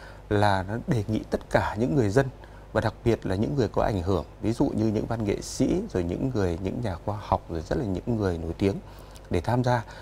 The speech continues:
để nói về những cảm xúc của mình, những cái cách của mình vượt qua dịch như thế nào.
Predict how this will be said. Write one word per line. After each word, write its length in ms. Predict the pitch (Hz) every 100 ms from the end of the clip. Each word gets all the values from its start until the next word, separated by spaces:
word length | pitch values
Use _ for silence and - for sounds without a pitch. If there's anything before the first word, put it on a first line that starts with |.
| - 90
để 80 |
nói 280 | 87 95 131
về 200 | 170 117
những 140 | 87 -
cảm 160 | 95
xúc 180 | 78 180
của 100 | -
mình, 220 | 90 95 85 -
những 120 | 135
cái 100 | 143
cách 160 | - 190
của 100 | -
mình 220 | 92 90 90
vượt 260 | 107 -
qua 280 | - 123 120
dịch 140 | 107 -
như 120 | 107
thế 100 | 113
nào. 180 | 110